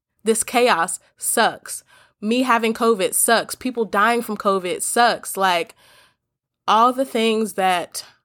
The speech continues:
are leading or playing a part or a role in your darkness, like, it's so important that you acknowledge it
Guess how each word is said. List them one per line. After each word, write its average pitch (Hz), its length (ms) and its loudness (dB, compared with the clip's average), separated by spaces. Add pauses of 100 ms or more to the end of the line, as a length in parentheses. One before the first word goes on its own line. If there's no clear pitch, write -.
(220)
are 196 260 2
leading 202 720 -2 (160)
or 185 460 2 (160)
playing 220 400 2
a 170 80 0
part 220 460 0
or 185 220 2
a 175 80 2
role 196 340 4
in 190 200 -4
your 170 140 -4
darkness, 170 600 -2 (460)
like, 208 160 -2
it's 196 100 -4
so 233 280 4
important 233 500 0
that 180 200 -4
you 202 120 -2
acknowledge 190 680 2
it 156 320 -6